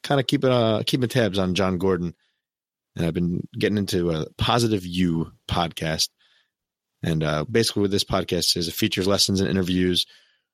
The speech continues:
with John Gordon, uh, some experts and some guests, and, uh,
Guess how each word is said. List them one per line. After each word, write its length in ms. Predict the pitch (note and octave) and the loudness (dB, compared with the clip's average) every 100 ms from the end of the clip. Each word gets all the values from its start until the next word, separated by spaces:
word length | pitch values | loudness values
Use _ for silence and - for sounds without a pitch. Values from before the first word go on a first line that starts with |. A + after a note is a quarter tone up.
| _ _ _ _ _ - | _ _ _ _ _ 0
with 280 | G#2+ - | 0 0
John 280 | - F#2+ D#2+ | -2 0 0
Gordon, 520 | E2 B2 A#2 A2 G#2+ G2+ - - | 2 4 4 2 0 -2 -10 -8
uh, 180 | F2 D#2+ | -4 -2
some 260 | - F#2 - | -2 -2 0
experts 500 | A2 - A2 G#2+ - | -2 0 0 -2 -2
and 120 | F2 | -6
some 120 | F#2 | -2
guests, 400 | F2+ G2 - - | 0 -2 -4 -6
and, 280 | - F2+ E2+ - _ _ | -2 -2 -2 -6 _ _
uh, 260 | - D#2 | -4 -2